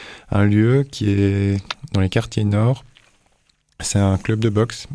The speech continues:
Et Romain, il... il a repris ce club de boxe. Et il est là, présent parmi nous.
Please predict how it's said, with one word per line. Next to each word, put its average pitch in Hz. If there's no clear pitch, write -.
Et 101
Romain, 104
il... 113
il 101
a 98
repris 107
ce -
club 104
de 104
boxe. 104
Et 160
il 101
est 98
là, 107
présent 104
parmi 98
nous. 123